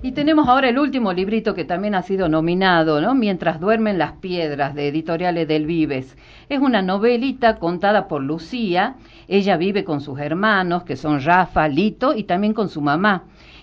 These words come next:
Y muy cerca de ellos también vive la abuela, ¿sí? Una abuela sabia, como en toda familia. Y es el relato de cómo sobreviven a orillas del río,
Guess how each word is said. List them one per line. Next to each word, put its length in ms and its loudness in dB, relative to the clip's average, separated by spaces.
Y 80 2
muy 200 4
cerca 400 -2
de 160 0
ellos 240 -2
también 400 -4
vive 240 -2
la 160 -2
abuela, 560 -4
¿sí? 180 -12
Una 200 -6
abuela 280 -6
sabia, 540 -4
como 200 -8
en 140 -4
toda 240 -4
familia. 560 -4
Y 320 0
es 120 4
el 160 0
relato 540 2
de 160 -2
cómo 320 0
sobreviven 800 -2
a 160 -2
orillas 420 -2
del 300 -8
río, 400 -4